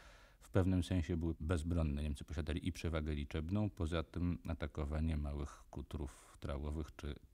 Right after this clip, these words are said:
trałowców torpedami jest bardzo trudne, natomiast w walce artyleryjskiej na powierzchni okręty nie miałyby szans. Orzeł, dowodzony przez komandora Henryka Kłoczkowskiego, podobnie jak i inne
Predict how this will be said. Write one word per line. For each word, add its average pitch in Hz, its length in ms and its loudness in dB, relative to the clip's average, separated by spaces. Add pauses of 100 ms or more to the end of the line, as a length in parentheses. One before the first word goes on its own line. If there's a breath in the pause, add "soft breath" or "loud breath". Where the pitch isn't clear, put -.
(120)
trałowców - 800 -4 (360)
torpedami 76 680 0
jest 78 140 -2
bardzo 73 500 -4 (260)
trudne, 76 680 -2 (480 loud breath)
natomiast 87 440 6
w 78 60 0
walce 78 560 0 (140)
artyleryjskiej 71 960 -2
na 76 240 0
powierzchni 71 600 -4
okręty 69 360 -6
nie 71 100 -4
miałyby 69 340 -6
szans. - 420 -10 (880)
Orzeł, 120 460 8
dowodzony 87 320 4
przez - 380 -8
komandora 78 480 0
Henryka 71 460 -4 (200)
Kłoczkowskiego, - 840 -6
podobnie 85 360 2
jak 78 160 -2
i 69 80 -2
inne 69 440 -2